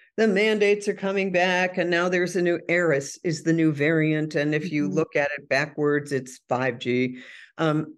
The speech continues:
Speaker 1: on and on and on and on. So the minute you just say, "Well, I'm not doing that, I'm
Speaker 2: Yep.
Speaker 1: not feeding them," it's over.
Speaker 2: Mm-hmm.
Speaker 1: It's
Speaker 2: Yeah.
Speaker 1: over. And then you do what you said,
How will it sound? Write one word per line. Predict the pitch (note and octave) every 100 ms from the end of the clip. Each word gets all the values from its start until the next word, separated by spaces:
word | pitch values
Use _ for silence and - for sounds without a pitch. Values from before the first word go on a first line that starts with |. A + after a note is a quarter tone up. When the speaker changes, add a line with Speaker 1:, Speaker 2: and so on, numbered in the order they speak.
| -
Speaker 1:
on | F#3+ G#3 G3+
and | E3
on | C#3+ D3
and | C#3 C3
on | B2+ B2+
and | A#2+
on. | A#2 - C#3
So | - - G3 E3+ -
the | F3+
minute | E3 F#3 D4+ F#4 -
you | D#3+ F3 E3+
just | D#3+ D#3+ D#3
say, | - C3+ C3+ - _ _
"Well, | G#2 A2 - _ _ _ _ _
I'm | G#2+ B2
not | C3+ A2
doing | A2+ A2 G#2
that, | G#2 B2+ - - _
I'm | D#3+ G#3
Speaker 2:
Yep. | D#3 A2+
Speaker 1:
not | - -
feeding | B2
them," | C3 E3+ D#3 _ _ _ _ _ -
it's | A#3 E4
over. | G4 G4+ D4 - - _ -
Speaker 2:
Mm-hmm. | F3 D#3 E3 D#3+ - -
Speaker 1:
It's | F#3 F3+ F3 D#3+
Speaker 2:
Yeah. |
Speaker 1:
over. | A#3 - C#3 E3
And | E3
then | D#3+ F#3+ B3+ B3
you | D#3+
do | D#3+
what | D3+ D3+
you | D#3+ G#3+
said, | - G#2+ B2 D#3+